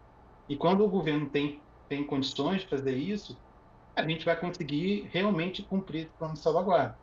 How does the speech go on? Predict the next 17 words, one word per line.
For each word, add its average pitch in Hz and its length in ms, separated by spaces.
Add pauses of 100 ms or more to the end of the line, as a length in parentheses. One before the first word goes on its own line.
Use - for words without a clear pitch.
(400)
Agora, 147 260
é - 20
claro, 170 320
a 147 40
gente 147 220
tem 165 120
que 165 100
exigir, 160 480 (160)
tem 120 80
que 117 80
demandar. 147 580 (280)
E 165 200 (120)
tendo 185 400
essa 135 260
comunidade 143 800
muito 143 300
ativa, 139 320